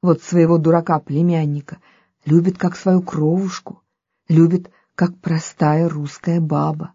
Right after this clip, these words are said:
Сынка своей сестры Анюты. Надрывно, жалостливо любит. Чем он хуже, тем больше жалости.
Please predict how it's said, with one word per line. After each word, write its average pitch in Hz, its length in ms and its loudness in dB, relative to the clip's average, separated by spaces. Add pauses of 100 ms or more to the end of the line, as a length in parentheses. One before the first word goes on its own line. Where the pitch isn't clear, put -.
(1400)
Сынка 180 540 0
своей 156 380 -2
сестры 160 480 -4
Анюты. 160 580 -2 (680)
Надрывно, 175 840 2 (400)
жалостливо 165 760 0
любит. 156 460 -4 (500)
Чем 247 260 2
он 233 140 2
хуже, 240 520 -4 (300)
тем 147 180 0
больше 180 340 0
жалости. 160 720 -4